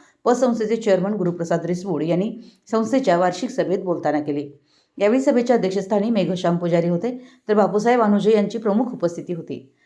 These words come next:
नृसिंहवाडी येथील मेघश्याम कडू पुजारी यांच्या कार्यालयात संस्थेची वार्षिक सभा मोठ्या उत्साहात व खेळीमेळीच्या वातावरणात पार पडली. यावेळी मोठ्या संख्येने सभासद उपस्थित होते. आता ग्राफिक्सद्वारे पाहूया संस्थेचा आढावा. सभासद संख्या चारशे पंच्याण्णव, भागभांडवल सतरा लाख पंचवीस हजार,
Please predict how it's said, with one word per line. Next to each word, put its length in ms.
नृसिंहवाडी 440
येथील 220
मेघश्याम 520
कडू 200
पुजारी 380
यांच्या 220
कार्यालयात 400
संस्थेची 400
वार्षिक 280
सभा 340
मोठ्या 260
उत्साहात 460
व 20
खेळीमेळीच्या 600
वातावरणात 440
पार 200
पडली. 420
यावेळी 380
मोठ्या 300
संख्येने 400
सभासद 400
उपस्थित 360
होते. 340
आता 140
ग्राफिक्सद्वारे 560
पाहूया 320
संस्थेचा 440
आढावा. 200
सभासद 300
संख्या 400
चारशे 260
पंच्याण्णव, 480
भागभांडवल 520
सतरा 280
लाख 120
पंचवीस 400
हजार, 180